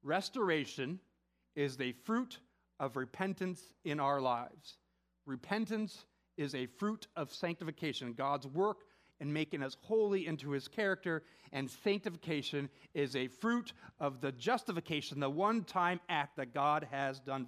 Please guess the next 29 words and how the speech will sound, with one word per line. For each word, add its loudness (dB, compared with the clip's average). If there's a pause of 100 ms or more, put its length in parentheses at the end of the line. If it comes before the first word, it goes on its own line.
for -10
us. -12 (1200)
And -12
today -2
we're -2
gonna -2
dive 2
into -4
that -2
parable 0
of -2
the -6
Good -4
Samaritan -2 (420)
to 2
learn 2 (200)
about 2
what 2
is 2
this -6
restorative 0
justice, -6 (520)
what 2
is 2
this -4
repentance -2
that 0
looks -4
like 2